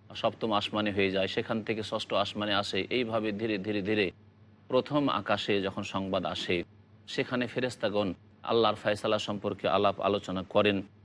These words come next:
এই কথাগুলিকে শোনার জন্য জিন শয়তান সচেষ্ট হয় আর চুরি করে শুনতে চেষ্টা করে। আল্লাহ পাক তাই বলছেন, "ইল্লা মান ইস্তারাকা সামা", তবে ওই সব জিন শয়তান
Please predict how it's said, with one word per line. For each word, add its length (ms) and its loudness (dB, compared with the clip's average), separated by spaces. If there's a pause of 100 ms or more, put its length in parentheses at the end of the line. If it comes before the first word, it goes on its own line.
(360)
এই 220 6
কথাগুলিকে 840 2
শোনার 500 0
জন্য 580 0 (100)
জিন 200 0
শয়তান 560 -2
সচেষ্ট 540 -4
হয় 380 -4 (300)
আর 280 4 (180)
চুরি 260 6
করে 460 4 (100)
শুনতে 600 0 (320)
চেষ্টা 280 -6
করে। 260 -2 (160)
আল্লাহ 200 4
পাক 240 0
তাই 160 6
বলছেন, 460 0
"ইল্লা 340 2
মান 200 0
ইস্তারাকা 520 0
সামা", 420 -2
তবে 180 0
ওই 200 2
সব 260 0
জিন 180 0
শয়তান 760 0